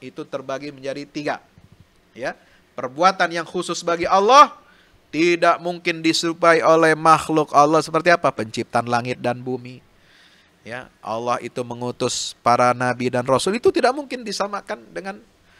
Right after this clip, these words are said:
perbuatan manusia. Ini af'al yang pertama. Ya, af'al yang kedua,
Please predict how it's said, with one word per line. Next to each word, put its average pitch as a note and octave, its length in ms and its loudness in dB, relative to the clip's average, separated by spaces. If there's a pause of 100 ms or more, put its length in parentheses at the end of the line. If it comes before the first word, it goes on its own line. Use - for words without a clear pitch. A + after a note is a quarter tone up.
(280)
perbuatan F3 500 -2
manusia. F#3+ 400 -6
Ini F3 240 -4 (480)
af'al D3 380 -2
yang C3 100 -8
pertama. A2 460 -8 (640)
Ya, G2+ 260 -14
af'al G#3 240 2
yang A#3+ 160 4
kedua, B3 400 2